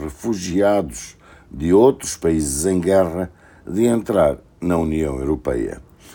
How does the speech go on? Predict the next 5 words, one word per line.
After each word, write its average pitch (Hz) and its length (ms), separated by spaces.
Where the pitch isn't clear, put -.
Há 76 200
aqui 73 480
uma 95 260
clara 90 600
contradição 73 960